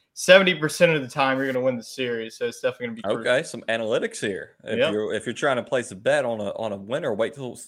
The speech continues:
Speaker 2: wait till you see who wins game three and then bet the opposite of whatever Tyler says.
Speaker 1: <laughs> Yeah.
Speaker 2: These
Speaker 1: Just
Speaker 2: are
Speaker 1: fade
Speaker 2: all
Speaker 1: me and then go with the analytics.
Speaker 2: Exactly. So it go, it's in Miami. Uh, I believe they play on Wednesday.
Speaker 1: Yep.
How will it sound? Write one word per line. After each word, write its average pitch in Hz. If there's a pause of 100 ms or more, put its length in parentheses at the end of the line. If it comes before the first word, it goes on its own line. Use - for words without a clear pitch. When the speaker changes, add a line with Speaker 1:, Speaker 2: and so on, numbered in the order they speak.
(260)
Speaker 2:
wait 135
till 127
you 113
see 127
who 120
wins 110
game 104
three 123 (240)
and 110
then 110
bet 123
the 110
opposite 117
of 110
whatever 113
Tyler 107
says. 113 (160)
Speaker 1:
<laughs> 135
Yeah. 143 (420)
Speaker 2:
These 139
Speaker 1:
Just 139
Speaker 2:
are -
Speaker 1:
fade 160
Speaker 2:
all 170
Speaker 1:
me 180
and 160
then 151
go 151
with 160
the 160
analytics. 147 (140)
Speaker 2:
Exactly. 110
So 120 (320)
it 117
go, 170
it's 147
in 185
Miami. 160
Uh, 123
I 113
believe 147
they 127
play 127
on 107
Wednesday. 113
Speaker 1:
Yep. 123